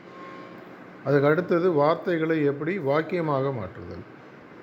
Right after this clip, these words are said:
வாக்கியங்களை எப்படி பேராகிராஃபாக எழுதுறது, அது எப்படி ஒரு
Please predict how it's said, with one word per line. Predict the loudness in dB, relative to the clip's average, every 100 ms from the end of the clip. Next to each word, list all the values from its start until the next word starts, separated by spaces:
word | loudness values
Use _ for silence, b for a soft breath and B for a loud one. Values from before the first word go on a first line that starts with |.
| -20 -20 -20 -20 -20 -4 4
வாக்கியங்களை | 4 4 0 2 4 4
எப்படி | 2 2 -2 -2 -6 -18 -20 -2
பேராகிராஃபாக | 2 4 4 2 0 -2
எழுதுறது, | -2 -4 -6 -12 -12 -14 -18 -20 -20 -20 -20 -20 -20 -10
அது | 0 4 4
எப்படி | 2 2 4
ஒரு | 4 4 2 -2